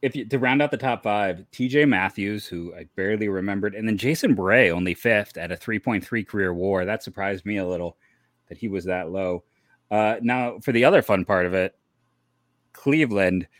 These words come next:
just, I'll throw this out there in case people are, are wondering. The last player they signed in the Rule five draft was Ryan Colgate, an Ohio kid out of Ohio Dominican and Centerville. He was in, uh, drafted in, I already, two,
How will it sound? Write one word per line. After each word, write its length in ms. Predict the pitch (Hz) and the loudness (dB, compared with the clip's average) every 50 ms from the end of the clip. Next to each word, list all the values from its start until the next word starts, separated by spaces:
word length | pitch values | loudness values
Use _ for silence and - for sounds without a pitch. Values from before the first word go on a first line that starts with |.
| _ _ _ _ | _ _ _ _
just, 200 | _ 139 131 - | _ 0 0 2
I'll 120 | 127 131 123 | 4 2 4
throw 160 | 123 143 120 | 4 4 2
this 140 | 110 101 - | 2 4 4
out 180 | 110 104 104 | 4 4 4
there 120 | - 101 90 | 2 0 0
in 40 | 85 | 0
case 180 | 95 90 - | -2 -2 -4
people 180 | - 90 - 92 | -6 -4 -2 0
are, 160 | 90 95 92 | 0 0 -2
are 140 | 92 95 92 | -2 -2 0
wondering. 300 | 98 101 98 98 95 92 | 0 0 0 0 -2 -2
The 100 | 101 104 | -2 -2
last 320 | 110 113 127 147 143 _ _ | -2 -2 -2 -4 -4 _ _
player 180 | 151 143 143 | -2 -2 0
they 140 | 131 120 104 | -2 -2 -4
signed 680 | - - - 110 107 120 113 95 82 80 80 78 76 _ _ _ _ | -4 -6 -6 -2 0 2 2 2 0 -2 -6 -8 -10 _ _ _ _
in 120 | 92 90 | -2 -2
the 100 | 92 87 | -2 0
Rule 200 | 87 95 95 90 | 0 0 0 0
five 260 | - 95 87 85 82 | 0 0 0 0 0
draft 340 | 78 92 85 82 80 - - | -2 -2 -2 -2 -4 -6 -8
was 160 | 92 90 - | -12 -8 -4
Ryan 300 | 104 95 98 95 92 92 | -2 0 2 2 0 0
Colgate, 500 | - - 120 123 117 90 87 80 87 - _ - | 0 2 2 2 4 2 -2 -2 -2 -6 _ -6
an 80 | 92 | -6
Ohio 400 | 82 82 - 110 127 147 117 90 | -6 -2 0 2 4 4 2 2
kid 340 | - - 87 85 87 92 92 _ _ _ _ _ _ _ _ _ 87 | -2 -6 -6 -6 -6 -8 -10 _ _ _ _ _ _ _ _ _ -6
out 80 | 87 | -4
of 80 | 90 90 | -2 -2
Ohio 280 | 87 82 101 101 98 | 0 2 2 2 2
Dominican 680 | 90 82 87 92 101 101 101 - - 101 90 90 95 101 - _ | 2 0 2 2 2 2 0 0 0 0 0 2 0 -2 -4 _
and 180 | 82 80 80 | -10 -10 -10
Centerville. 680 | - - 107 110 110 92 80 82 85 85 85 82 - _ _ _ _ _ _ _ _ | -2 0 0 2 2 0 0 -2 -2 -2 -2 -4 -6 _ _ _ _ _ _ _ _
He 100 | - 110 | -2 0
was 180 | 110 110 95 90 | 0 0 2 0
in, 200 | 104 92 92 90 | 0 0 0 0
uh, 440 | 87 87 85 82 85 85 87 87 73 _ _ _ _ _ _ _ _ _ _ _ _ _ | 0 0 0 0 0 -2 -2 -4 -8 _ _ _ _ _ _ _ _ _ _ _ _ _
drafted 520 | 104 113 101 92 92 - _ 101 95 92 | -4 -2 0 0 0 -2 _ -6 -6 -6
in, 500 | - - - 98 92 92 90 92 92 - _ _ | -6 -10 -12 -10 -8 -6 -8 -8 -10 -10 _ _
I 100 | 92 92 90 | -14 -10 -8
already, 280 | 87 87 85 87 92 - _ | -6 -6 -4 -4 -6 -6 _
two, 140 | - - 147 | -6 -6 -6